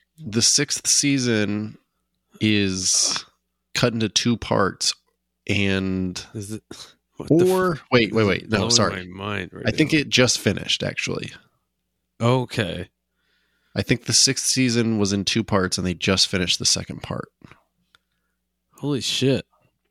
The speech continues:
Speaker 2: That's weird. I really thought this show was, has been done. Oh my God.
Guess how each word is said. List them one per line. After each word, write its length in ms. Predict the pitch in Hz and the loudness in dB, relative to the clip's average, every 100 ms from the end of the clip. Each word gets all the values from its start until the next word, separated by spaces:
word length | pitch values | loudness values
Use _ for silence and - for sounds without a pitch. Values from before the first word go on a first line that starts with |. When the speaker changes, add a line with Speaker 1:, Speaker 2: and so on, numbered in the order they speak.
| _ _ _ - | _ _ _ -4
Speaker 2:
That's 240 | 135 - | -4 -4
weird. 680 | 101 104 113 127 107 95 - - | -8 -4 -2 -2 -2 -6 -8 0
I 320 | 123 139 139 | 2 4 2
really 380 | 113 120 123 117 | 0 2 4 2
thought 340 | 123 110 - | 0 -2 -4
this 200 | 104 101 | -2 -2
show 240 | - 107 | 0 0
was, 200 | 95 95 - _ - | 0 -4 -12 _ -10
has 120 | 101 | -8
been 300 | 98 - 98 | -6 -6 -4
done. 120 | 90 - - | -6 -8 -12
Oh 60 | - 175 | -14 -6
my 140 | 285 190 | -4 -2
God. 540 | - - - - | 0 2 0 -4